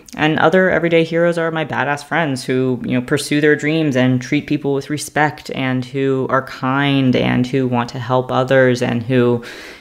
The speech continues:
you know, figure it out as they go. I just think all of this stuff is really, really admirable, and they are some of my everyday heroes.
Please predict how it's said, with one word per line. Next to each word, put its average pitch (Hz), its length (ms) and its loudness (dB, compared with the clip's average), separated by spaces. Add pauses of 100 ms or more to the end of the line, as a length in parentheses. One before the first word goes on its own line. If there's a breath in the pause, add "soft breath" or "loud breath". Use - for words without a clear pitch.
you 139 100 -2
know, 123 100 2
figure 139 480 -2
it 143 60 2
out 139 180 4
as 143 140 -2
they 131 140 0
go. 139 240 0
I 127 100 2
just 131 160 -8
think 139 220 -4
all 135 220 2
of 135 100 0
this 127 160 0
stuff 127 420 0
is 123 220 -4
really, 120 360 2
really 117 360 -4
admirable, 131 720 0
and 117 320 0
they 117 240 0
are 113 240 0
some 117 200 -2
of 117 120 -6
my 117 320 -2
everyday 123 460 0
heroes. - 600 -4